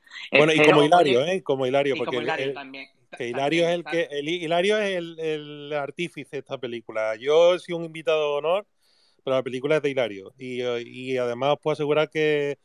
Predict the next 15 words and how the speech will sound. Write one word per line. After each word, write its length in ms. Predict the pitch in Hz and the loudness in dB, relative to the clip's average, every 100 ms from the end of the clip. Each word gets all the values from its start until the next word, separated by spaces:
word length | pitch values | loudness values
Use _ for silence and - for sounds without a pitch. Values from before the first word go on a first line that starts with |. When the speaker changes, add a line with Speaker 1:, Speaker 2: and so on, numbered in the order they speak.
| _ _ _ | _ _ _
Speaker 1:
que 100 | - | 0
es 60 | 147 | 0
alguien 240 | 151 143 | 0 -4
que, 120 | 120 | -6
pese 180 | 120 123 | -8 -8
a 40 | 120 | -6
su 140 | 131 | -6
juventud, 440 | 117 123 120 151 - | -6 -8 -4 -4 0
tenía 280 | 151 151 | 2 4
las 100 | 160 | 4
cosas 260 | - 160 165 156 _ - | 0 -2 -4 -4 _ -12
muy 480 | 143 151 170 170 | -4 0 4 2
claras, 420 | - 110 104 101 123 | 0 -4 -4 -4 -8
¿eh? 140 | 202 _ _ | -12 _ _
Clarísimas. 600 | 135 127 147 123 95 | -2 0 0 -4 -10